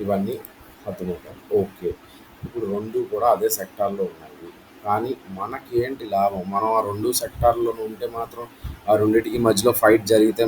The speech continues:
మాత్రం మనకేంటి లాభం? ఎవరి దగ్గర ఎంత ఎంప్లాయీస్ ఉంటే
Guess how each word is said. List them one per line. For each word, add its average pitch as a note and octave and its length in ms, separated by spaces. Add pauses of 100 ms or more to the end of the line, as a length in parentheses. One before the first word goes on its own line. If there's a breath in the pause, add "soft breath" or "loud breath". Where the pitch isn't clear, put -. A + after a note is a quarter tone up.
మాత్రం G#2+ 260 (140)
మనకేంటి A2+ 560
లాభం? F2+ 280 (240)
ఎవరి A#2 240 (500)
దగ్గర A2 160 (100)
ఎంత G2 140 (100)
ఎంప్లాయీస్ G#2+ 420
ఉంటే G#2 140